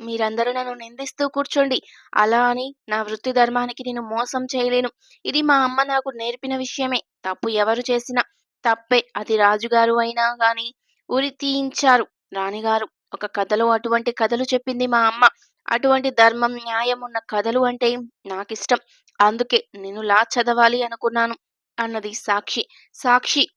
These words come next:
నీ కొంచెం కూడా బుద్ధి లేదు. నీకు చిన్నప్పుడే థైరాయిడ్ వచ్చింది, బ్లడ్ ఎక్కించాల్సిన పరిస్థితి వచ్చేది. అటువంటి పరిస్థితుల్లో అమ్మ ప్రతి సంవత్సరం నీకు బ్లడ్ ఇచ్చేది తెలుసా?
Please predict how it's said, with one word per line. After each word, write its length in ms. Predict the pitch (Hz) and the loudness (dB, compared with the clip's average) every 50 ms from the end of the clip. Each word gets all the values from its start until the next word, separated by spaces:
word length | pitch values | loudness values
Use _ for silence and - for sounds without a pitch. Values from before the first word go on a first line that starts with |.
| _ - | _ -12
నీ 160 | 190 190 196 196 - | -10 -10 -10 -4 -2
కొంచెం 400 | 214 214 220 220 - - 277 277 269 | 0 0 0 -2 -2 0 0 0 2
కూడా 260 | - 262 247 254 254 | 2 4 6 6 6
బుద్ధి 300 | 247 226 233 233 - 254 | 6 4 2 2 4 4
లేదు. 260 | 247 262 262 254 247 - _ _ _ | 6 6 6 6 4 0 _ _ _
నీకు 240 | 240 240 185 - 220 | -10 -10 -6 -4 -4
చిన్నప్పుడే 540 | - - 233 226 233 240 240 254 254 247 247 - _ _ _ _ _ _ _ | -4 -4 -4 0 0 0 2 4 4 4 4 4 _ _ _ _ _ _ _
థైరాయిడ్ 420 | 247 240 240 247 254 254 254 254 247 | 2 2 4 4 2 2 2 2 0
వచ్చింది, 400 | 254 240 - - 254 254 240 226 - _ - | 0 -2 -4 -6 -4 -4 -6 -8 -8 _ -18
బ్లడ్ 320 | 185 196 202 208 208 214 | -12 -6 -4 -2 0 0
ఎక్కించాల్సిన 640 | 233 233 - 240 226 233 - 247 233 233 233 - 240 240 240 | 0 0 -2 -8 -6 -2 0 0 0 0 0 -2 -2 -2 2
పరిస్థితి 460 | - 226 220 233 247 - - 262 269 262 | 4 4 4 4 2 -4 -8 -2 2 4
వచ్చేది. 440 | 247 247 240 - - 247 247 - - - _ _ _ _ _ - | 4 4 4 4 4 4 4 4 2 -2 _ _ _ _ _ -6
అటువంటి 400 | 262 254 269 277 277 277 277 285 | 0 2 4 4 4 4 4 0
పరిస్థితుల్లో 640 | 277 - 262 254 269 - - 285 - 277 269 262 254 277 - - - - _ | 0 0 0 -2 -2 -4 -4 -4 -2 4 6 6 6 6 4 -2 -14 -8 _
అమ్మ 220 | - 269 277 285 311 | 0 0 2 2 2
ప్రతి 360 | 302 269 262 254 - - 294 294 | 4 6 4 4 4 0 -2 -2
సంవత్సరం 460 | 285 - 285 269 277 269 - 285 269 - _ - | 0 0 2 2 2 0 0 -2 -2 -2 _ -12
నీకు 260 | 214 202 208 - 240 | -14 -12 -10 -10 -8
బ్లడ్ 300 | 233 214 233 226 226 226 | -2 0 0 0 2 0
ఇచ్చేది 380 | 277 277 - - 269 262 240 - - - | -4 -4 2 4 4 4 4 0 -2 -2
తెలుసా? 360 | 214 226 247 254 - 277 | -2 -2 -2 2 4 6